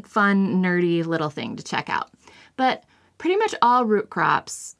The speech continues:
have been harvested or, or will be harvested by the end of September. Some people do wait to harvest their sweet potatoes until just before the first frost, like mid-October for where I live. You can also have things like Christmas potatoes. I know Christmas potatoes is a big deal in the U K.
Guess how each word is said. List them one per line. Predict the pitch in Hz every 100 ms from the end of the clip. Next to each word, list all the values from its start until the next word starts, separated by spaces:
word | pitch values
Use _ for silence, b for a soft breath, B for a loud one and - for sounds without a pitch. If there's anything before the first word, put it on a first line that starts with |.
| -
have | 208 214 214 190
been | 190 175
harvested | 170 170 160 156 - 160 160
or, | 165 165 -
or | 277 294
will | 262 330 320
be | 262
harvested | 226 185 180 190 165 185
by | 190 190 185 180 185 -
the | 190 -
end | 175 170
of |
September. | 165 160 156 - 147 - - - B B B
Some | - 339
people | 359 349 277
do | 262 269
wait | 233 220 -
to | 208
harvest | 175 165 170
their | - 156
sweet | - 247 -
potatoes | 247 240 233 226 220 208
until | 180 180 165
just | 165 160
before | 165 - 165
the | 156
first | 147 143 -
frost, | - 226 226 214 -
like | 170 160 151 180
mid-October | 180 175 147 - 226 226 214 208
for | 208 190
where | 180 165
I | 160 175 180
live. | 180 175 175 B B B B
You | 302
can | 359
also | 320 302 302
have | 233 226 214
things | - 202 196
like | 180 165
Christmas | - 233 - 208 -
potatoes. | 202 202 202 190 185 180
I | 170
know | 175
Christmas | - 160 175 170
potatoes | 196 196 180 170 170
is | 160
a | 165
big | 165 156
deal | 160 165
in | 165
the | 160
U | 156 160
K. | 143 240 247 240